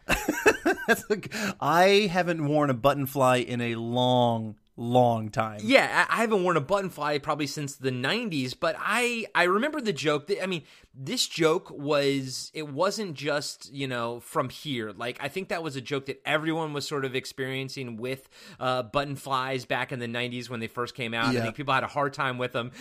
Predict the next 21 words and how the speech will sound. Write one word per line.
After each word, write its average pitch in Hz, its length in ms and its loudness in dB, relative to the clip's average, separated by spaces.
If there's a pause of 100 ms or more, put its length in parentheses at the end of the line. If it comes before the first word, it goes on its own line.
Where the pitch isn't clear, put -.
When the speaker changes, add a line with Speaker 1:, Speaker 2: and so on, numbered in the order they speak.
(140)
Speaker 2:
People 185 260 0
were 156 100 0
sometimes 151 340 -2
peeing 165 240 -6
their 131 120 -2
pantses 151 460 -4
'cause 131 120 -8
they 123 100 -2
couldn't, 139 300 -4
like, 127 200 -2
get 143 100 -4
'em 135 120 -4
all 135 200 0
undone. 139 640 -2
Speaker 1:
<laughs> - 60 -2 (180)
Speaker 2:
Um, 147 220 0
but 202 120 4
I 185 80 6
love 202 400 4
Speaker 1:
Yeah. 107 160 -2
Speaker 2:
Jerry's, 170 720 -2